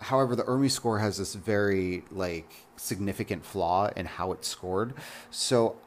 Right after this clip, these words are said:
I don't really rely so much on the score. I mean, I look at it, you know, anecdotally, I guess, and, and directionally to see just, like, quick picture, like, how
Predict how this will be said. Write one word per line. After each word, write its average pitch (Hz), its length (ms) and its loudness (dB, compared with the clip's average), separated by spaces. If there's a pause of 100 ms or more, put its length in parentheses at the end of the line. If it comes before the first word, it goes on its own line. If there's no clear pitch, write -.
(120)
I 135 140 6
don't 202 220 6
really 131 240 6
rely 95 380 6
so 95 260 -2
much 92 240 -4
on 90 140 -6
the 85 80 -8
score. 92 580 -2
I 107 40 -2
mean, 107 120 0
I 117 100 0
look 101 220 0
at 95 200 2
it, 98 200 -2
you 101 120 -6
know, 92 200 -2
anecdotally, 92 680 -2
I 92 80 0
guess, 92 380 -2
and, 87 200 -10
and 90 160 -10
directionally 90 580 -6
to 85 80 -10
see 92 300 -6
just, - 420 -8
like, 90 200 -8
quick - 240 -6
picture, 95 320 -4
like, 82 180 -4
how 92 280 0